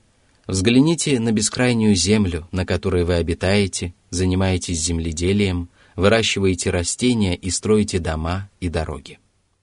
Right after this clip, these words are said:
Аллах назвал землю распростёртой – Однако это не противоречит тому, что она является круглой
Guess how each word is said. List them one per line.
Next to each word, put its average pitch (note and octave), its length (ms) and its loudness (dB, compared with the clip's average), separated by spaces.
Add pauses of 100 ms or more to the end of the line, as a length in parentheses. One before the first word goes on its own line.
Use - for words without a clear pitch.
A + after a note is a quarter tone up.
(580)
Аллах F#2 400 2
назвал G#2 420 2
землю G#2 460 2
распростёртой – F#2+ 1000 -4 (260)
Однако B2+ 400 0
это A#2+ 320 -2
не A#2+ 80 -2
противоречит A#2+ 760 -2
тому, F#2+ 300 0
что F2+ 240 -4
она F#2 160 0
является F2+ 640 -2
круглой G#2+ 580 -4